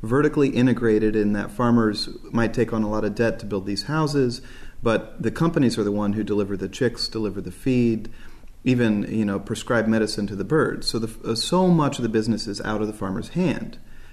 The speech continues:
Then you couple that with the fact that the industry's more consolidated today than ever in history. There are fewer choices with whom to do business, in essence, and these farmers operate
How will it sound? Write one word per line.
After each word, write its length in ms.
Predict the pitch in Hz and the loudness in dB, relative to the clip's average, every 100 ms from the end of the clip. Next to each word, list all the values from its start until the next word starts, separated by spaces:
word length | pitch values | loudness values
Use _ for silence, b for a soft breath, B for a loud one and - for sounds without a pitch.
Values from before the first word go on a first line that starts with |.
| b | b
Then 180 | 135 123 | 4 4
you 80 | |
couple 420 | - - 254 226 123 | 4 -2 -2 0 0
that 240 | 101 107 | 0 -2
with 140 | 107 | -2
the 80 | 104 | -4
fact 440 | - 107 98 101 - | -4 -4 -2 -4 -6
that 120 | 113 | -2
the 100 | 117 | 2
industry's 580 | 123 117 - 113 104 - | 2 0 -2 -2 -2 0
more 220 | 127 120 | 2 2
consolidated 840 | 120 107 160 190 143 107 95 101 | 2 0 2 4 4 2 -2 -4
today 460 | - 92 95 95 95 | -6 -4 -2 -2 -4
than 300 | 107 101 107 | -2 -2 -2
ever 220 | 104 101 | -2 0
in 80 | 95 | -2
history. 520 | 101 90 - 87 87 | -2 -4 -6 -6 -6
There 360 | 107 110 104 110 | 0 2 2 -2
are 120 | 107 | -4
fewer 300 | - 165 139 | 0 2 2
choices 480 | - 143 127 110 107 | 2 0 2 -2 -4
with 120 | 104 | -2
whom 160 | 120 110 | 0 0
to 80 | 104 | 2
do 160 | 110 | 0
business, 580 | 101 104 104 - - - - | 2 0 0 -4 -6 -12 -4
in 100 | 107 | -2
essence, 360 | 95 - 101 113 | -2 -4 -4 2
and 100 | 110 | 2
these 120 | 107 | 2
farmers 360 | 123 123 110 | 2 2 2
operate 480 | 113 110 107 101 101 | 0 -2 0 0 0